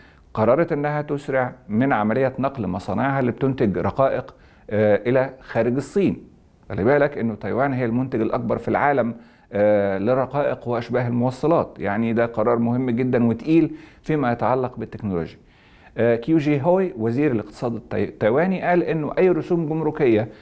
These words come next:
يفرضها دونالد ترامب على الصين ستؤثر بشكل كبير للغاية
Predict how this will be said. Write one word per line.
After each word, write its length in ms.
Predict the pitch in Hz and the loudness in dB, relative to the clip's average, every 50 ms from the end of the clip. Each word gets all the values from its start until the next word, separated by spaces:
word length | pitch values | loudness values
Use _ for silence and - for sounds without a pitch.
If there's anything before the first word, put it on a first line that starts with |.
| - - - - | -20 -20 -8 -2
يفرضها 420 | 117 120 117 - 147 117 113 117 104 | -2 -2 2 2 2 2 2 2 0
دونالد 360 | 104 123 123 123 117 117 117 | 0 0 0 0 0 -2 -4
ترامب 340 | - - 139 120 104 85 80 | -4 -2 -2 -2 -2 -2 -2
على 160 | 78 85 98 | -2 -2 -2
الصين 340 | 107 - - 165 170 180 170 | -4 -4 -2 0 0 0 0
ستؤثر 520 | - - - 147 - - 175 175 - 147 | -2 -2 -2 0 0 0 0 0 -2 -2
بشكل 380 | 120 110 110 - 151 143 110 110 | -2 -2 -4 -4 -6 -6 -6 -6
كبير 300 | - 104 104 104 131 123 | -4 -2 -2 0 0 2
للغاية 600 | 120 127 135 135 110 104 123 117 117 107 90 - | 2 4 4 4 4 4 4 4 2 2 0 -2